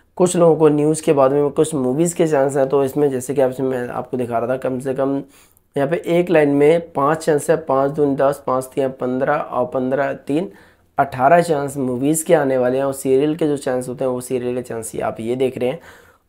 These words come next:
और उसके बाद में आपको स्टार भारत एंड पिक्चर, जी एक्शन मूवीज़ के जो चैनल्स हैं वो आपको देखने को मिल रहे हैं। तो गाइस, ये हंड्रेड रुपीज़ वाले पैकेज में ये सभी चीज़ मिल रही है। अगर ये वाला जो पैकेज है, अगर मैं आपको बना करके दिखाऊँ,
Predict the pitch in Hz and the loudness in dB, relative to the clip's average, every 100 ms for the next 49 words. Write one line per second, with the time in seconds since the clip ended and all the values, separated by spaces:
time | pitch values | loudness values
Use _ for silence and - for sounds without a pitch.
0 | - 160 170 190 175 214 170 143 143 156 | 4 4 4 0 0 4 6 4 4 2
1 | 139 - 156 160 123 127 123 120 131 127 | 2 2 0 2 0 0 0 -2 -4 -6
2 | - 127 135 127 120 - 127 123 - 143 | -8 -4 -4 -4 -6 -2 -4 -4 -2 2
3 | 147 123 - 131 123 110 127 135 147 139 | 2 2 0 0 0 -2 -4 -4 -4 -4
4 | 131 113 113 117 117 120 120 113 135 123 | -6 -6 -6 -8 -6 -2 -2 -2 -4 -2
5 | 110 107 113 117 139 - 104 104 104 107 | -4 -6 -8 -4 -6 -6 -10 -8 -8 -10
6 | - - _ - 151 156 160 175 139 - | -20 -20 _ 0 6 6 6 2 0 -8
7 | - 127 143 156 185 175 170 160 160 139 | -14 -6 0 4 4 2 -2 -2 2 2
8 | 143 135 123 131 135 147 139 139 135 127 | 2 2 0 -2 0 0 0 -2 -2 -4
9 | 123 131 127 123 120 151 135 139 135 139 | -4 -4 -4 -4 0 0 0 -2 -2 0
10 | 135 135 135 131 120 120 131 131 127 123 | 0 -2 -2 -4 -4 -2 0 0 0 -4
11 | 120 - 131 127 123 117 117 123 123 123 | -8 -6 -4 -4 -6 -6 -6 -4 -2 -4
12 | 120 117 160 | -4 -4 -6